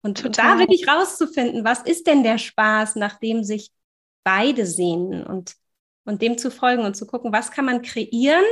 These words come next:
Speaker 1: ähm, auch im Training. Wie, wie kann man Training gestalten, abwechslungsreich gestalten, nicht nur mit dem Fokus des Gesunderhaltens und so, was braucht mein Pferd, braucht es irgendwie Rückentraining, Bauchtraining, keine Ahnung,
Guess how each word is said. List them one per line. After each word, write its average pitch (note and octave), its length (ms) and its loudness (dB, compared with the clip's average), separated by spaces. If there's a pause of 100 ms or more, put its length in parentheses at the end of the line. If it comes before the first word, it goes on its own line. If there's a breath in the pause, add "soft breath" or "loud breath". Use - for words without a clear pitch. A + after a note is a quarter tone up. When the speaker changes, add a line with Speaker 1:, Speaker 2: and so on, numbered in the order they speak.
(160)
Speaker 1:
ähm, A3 560 -2 (800)
auch A3+ 140 0
im D#4 200 4
Training. C4+ 640 -2
Wie, A3 260 -6
wie A#3 120 -6
kann B3 140 -6
man A3 140 -2
Training A#3+ 360 -2
gestalten, D4+ 1000 0
abwechslungsreich B3 920 -4
gestalten, A3+ 560 0
nicht D#4 240 0
nur E4 80 4
mit D4+ 160 2
dem C4+ 140 0
Fokus C4+ 420 -4 (560 loud breath)
des B3 140 -2
Gesunderhaltens B3+ 880 0
und A3+ 160 -8
so, A3+ 100 -6
was B3 180 0
braucht D4+ 280 2
mein C4 200 4
Pferd, B3 320 -4
braucht A#3 200 0
es A#3+ 80 -12
irgendwie B3 220 -2
Rückentraining, A#3 840 -4
Bauchtraining, G#3+ 640 -2
keine G3 340 -4
Ahnung, C4+ 280 -2